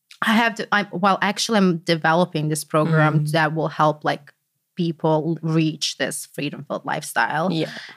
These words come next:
Speaker 1: and just kind of break away from these, like,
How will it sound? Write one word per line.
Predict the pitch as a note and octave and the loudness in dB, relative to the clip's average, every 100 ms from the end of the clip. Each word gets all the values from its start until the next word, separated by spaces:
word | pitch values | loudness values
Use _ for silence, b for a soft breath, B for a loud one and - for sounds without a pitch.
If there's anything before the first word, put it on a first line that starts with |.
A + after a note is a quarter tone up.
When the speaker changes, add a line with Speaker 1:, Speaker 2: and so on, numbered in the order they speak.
| _ | _
Speaker 1:
and | F3+ F3 D#3+ | 0 0 0
just | E3+ - | 0 0
kind | D#3 D#3 | -2 -2
of | D#3 | -2
break | E3 D3+ D3+ | -2 -2 -4
away | D3 D3 A#2+ D3 | -6 -2 -2 -4
from | D3 C#3 D3 | -8 -10 -8
these, | C#3+ D3 C#3+ | -8 -10 -6
like, | D3 G#2+ - | -6 -6 -12